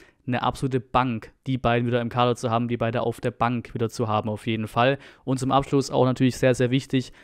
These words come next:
ein Heimspiel noch wichtiger natürlich, weil ich da nur Audio habe, auch hier wieder, denke ich, ein bisschen was eingebaut davon. Je-, vielen, vielen Dank an jeden, der mir hier wieder Clips geschickt hat. Ich finde es wirklich ganz, ganz besonders.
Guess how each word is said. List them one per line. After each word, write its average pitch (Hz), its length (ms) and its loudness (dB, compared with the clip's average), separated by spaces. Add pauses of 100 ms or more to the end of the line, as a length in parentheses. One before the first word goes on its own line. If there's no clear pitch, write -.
(220)
ein 123 100 -2
Heimspiel 151 260 4
noch 160 200 0
wichtiger 147 340 0
natürlich, 139 340 2
weil 123 80 0
ich 117 40 -4
da 120 100 2
nur 143 260 4
Audio 139 320 6
habe, 131 300 6
auch 120 240 0
hier 143 200 4
wieder, 139 280 6 (600)
denke 135 220 2
ich, 131 80 -4
ein 135 60 -2
bisschen 135 160 2
was 127 100 2
eingebaut 131 500 0
davon. 127 360 4 (420)
Je-, 139 280 6
vielen, 156 280 0
vielen 143 140 2
Dank 135 160 2
an 131 100 -2
jeden, 131 220 0
der 131 100 0
mir 131 120 0
hier 127 120 0
wieder 123 160 -2
Clips - 300 -2
geschickt 143 340 -4
hat. 147 220 0
Ich 127 100 -8
finde 127 160 -2
es 117 60 -4
wirklich 127 260 2
ganz, 135 240 0
ganz 135 220 -2
besonders. 143 600 -2